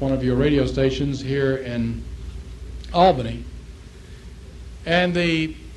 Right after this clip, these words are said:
and you know from the title of the talk is A Conspiracy in Washington. And the particular announcer for the interview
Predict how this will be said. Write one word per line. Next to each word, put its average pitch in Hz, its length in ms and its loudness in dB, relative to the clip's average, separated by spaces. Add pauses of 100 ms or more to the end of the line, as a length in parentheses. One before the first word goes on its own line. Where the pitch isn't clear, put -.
(220)
and 147 120 -2
you 151 80 2
know 160 140 4
from 151 160 -2
the 135 80 0
title 139 360 2
of 123 40 0
the 120 80 -2
talk 143 400 0
is 123 220 0
A 120 80 -4
Conspiracy 131 680 0
in 120 140 -2
Washington. 147 480 -2 (1000)
And 175 100 0
the 175 80 4
particular 214 400 0
announcer 175 560 2
for 135 240 0
the 135 120 2
interview 135 600 0